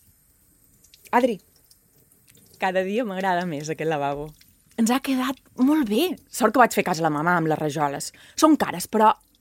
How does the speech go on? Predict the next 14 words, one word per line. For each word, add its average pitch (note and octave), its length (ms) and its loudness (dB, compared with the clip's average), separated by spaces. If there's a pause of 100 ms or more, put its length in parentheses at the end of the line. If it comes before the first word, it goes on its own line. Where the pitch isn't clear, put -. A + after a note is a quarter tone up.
(240)
és B3+ 160 -4
veritat A3 400 -6
que G3 160 -6
queden A3 320 -2
elegants F3+ 400 -2
i, A#3+ 220 -2
i A#3 60 -2
fan E4 120 0
el A4 80 -2
lavabo D4+ 260 0
més B3+ 200 2
gran A#3+ 340 2
i A3 80 4
net. A#3 400 2